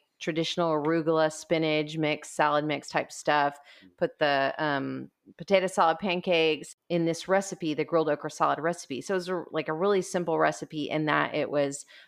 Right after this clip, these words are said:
the fresh tomatoes from the garden, the fresh red onion from the garden, and then it, the recipe called for a white wine vinegar, but I've got that good red wine vinegar.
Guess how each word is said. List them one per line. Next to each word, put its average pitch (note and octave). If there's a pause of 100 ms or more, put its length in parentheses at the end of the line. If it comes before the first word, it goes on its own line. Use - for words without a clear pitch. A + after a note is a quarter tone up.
(120)
the D#3
fresh -
tomatoes E3+
from F3+
the F3
garden, D3+ (360)
the C#3+
fresh E3+
red F3
onion D#3
from D#3+
the E3
garden, C#3 (160)
and D3
then C#3+ (320)
it, -
the D#3
recipe B3
called E3
for D#3+
a D3
white C#3+
wine D3
vinegar, C#3+
but C3+
I've C3+
got D3
that C#3
good C#3+
red D3+
wine C#3
vinegar. C3